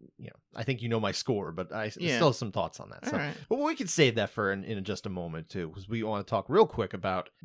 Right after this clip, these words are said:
Speaker 1: Derek Lewis,
Speaker 2: Mm-hmm.
Speaker 1: the man whose, uh, who, whose nether regions got a little too warm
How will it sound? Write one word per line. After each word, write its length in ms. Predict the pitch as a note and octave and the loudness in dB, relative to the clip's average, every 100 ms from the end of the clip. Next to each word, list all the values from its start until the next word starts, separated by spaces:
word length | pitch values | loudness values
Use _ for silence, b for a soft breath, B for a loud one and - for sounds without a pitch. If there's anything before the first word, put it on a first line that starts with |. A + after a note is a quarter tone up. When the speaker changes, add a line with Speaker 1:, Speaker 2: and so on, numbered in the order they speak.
| G#2 | 2
Speaker 1:
Derek 320 | C#3 E3+ D#3+ | 6 6 6
Lewis, 760 | A#2 F3 B2+ G#2 - - - - - | 8 10 10 4 -4 -6 -8 -10 -8
Speaker 2:
Mm-hmm. 260 | C#3+ C3+ C#3 - | -6 -6 -6 -4
Speaker 1:
the 80 | B2 | 2
man 280 | C3+ C#3 | 4 6
whose, 440 | C3+ C3 A#2+ A2+ B2+ | 6 4 2 0 4
uh, 460 | A#2 G#2 G2 A2 A2 - | 6 6 2 -2 -6 -10
who, 180 | G#2+ - | -12 -8
whose 320 | - A#2 G2+ - - | -4 -4 -6 -10 4
nether 300 | B2+ D3+ C3+ | 8 10 10
regions 460 | A#2+ A2 A#2 A2 | 6 2 0 -2
got 240 | G2+ G#2+ A2 | 0 0 0
a 20 | |
little 160 | A2 | -2
too 160 | A2 C#3+ | -2 -4
warm 400 | A2+ G2+ G2+ | -4 -6 -6